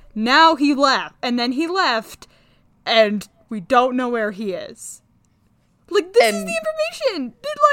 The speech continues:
Speaker 1: like, Rian Johnson had to go with. Like,
Speaker 2: And yet we get, like, the biggest re from, like, a certain corner of the fandom about this. Like
Speaker 1: Right? There's some people like, "This came out of nowhere. What are you even talking about?" I'm like,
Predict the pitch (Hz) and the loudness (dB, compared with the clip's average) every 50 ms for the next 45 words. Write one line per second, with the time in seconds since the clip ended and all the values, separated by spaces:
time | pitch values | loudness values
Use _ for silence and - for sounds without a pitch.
0 | 539 539 523 - - 440 508 523 587 - 587 587 554 554 571 571 571 - 571 539 | 4 0 -2 -6 -4 -2 0 0 0 0 -2 -4 -2 0 0 0 0 -2 -6 -4
1 | 508 539 523 523 571 605 539 427 330 339 415 415 - 427 453 539 622 480 403 294 | -4 -4 -4 -4 -4 -6 -6 -8 -8 -4 -4 -4 -4 -4 -8 -8 -4 -4 -2 -2
2 | 208 151 - _ _ - 277 320 302 285 285 311 269 - 220 226 226 220 214 220 | -2 -4 -6 _ _ -10 -6 -4 -2 -2 -2 -4 -2 -2 -2 -2 -2 -2 -2 0
3 | 226 220 208 - - 214 214 233 220 202 226 226 226 226 214 208 185 190 180 185 | 0 0 0 -2 -4 -6 -4 -4 -2 0 -2 -2 0 0 -2 -2 -2 -8 -8 -6
4 | 220 226 220 196 175 - 202 202 208 202 208 208 220 214 - - - 156 160 170 | -4 -4 -4 -4 -2 -2 -2 -2 0 -2 -2 -2 -4 -6 -8 -10 -10 -8 -8 -8
5 | 175 180 190 185 170 165 170 165 165 - - - _ - - - 208 190 185 175 | -8 -8 -6 -6 -6 -6 -6 -6 -8 -8 -10 -14 _ -10 -2 -2 -2 0 0 -2
6 | 170 - - 180 - - - 175 - - 180 180 - - 185 160 147 147 143 156 | -2 -2 -4 -4 -4 -2 -4 -2 -2 -4 -6 -6 -4 -2 -2 -2 -2 -2 -4 -4
7 | 160 - - - - - - 62 - - 87 104 107 196 214 - - - - - | -8 -10 -10 -10 -10 -8 -6 -6 -6 -6 -6 -8 -10 -12 -10 -8 -6 -4 -4 -4
8 | - - - 78 - - 214 - - - - _ _ _ _ - 196 185 165 156 | -4 -6 -6 -6 -6 -6 -8 -10 -10 -12 -16 _ _ _ _ -8 -4 -4 -2 -4
9 | 269 240 302 285 302 415 440 453 427 427 427 427 415 403 381 392 359 339 240 214 | -4 -6 -8 -6 -4 -4 -4 -4 -4 -6 -6 -4 -4 -4 -4 -4 -6 -6 -6 -6
10 | 285 277 - - 277 277 247 214 190 185 220 247 262 254 233 226 226 233 226 226 | -8 -8 -6 -4 -2 -2 -2 -2 -6 -6 -4 -2 -2 -2 -2 -2 -4 -4 -4 -4
11 | 226 220 214 240 226 208 220 214 190 175 185 185 - - - 233 208 208 214 226 | -4 -4 -4 -6 -8 -8 -12 -14 -14 -14 -14 -16 -16 -12 -12 -12 -10 -8 -8 -6
12 | 240 240 220 214 214 220 220 214 214 | -4 -4 -4 -4 -4 -6 -8 -8 -10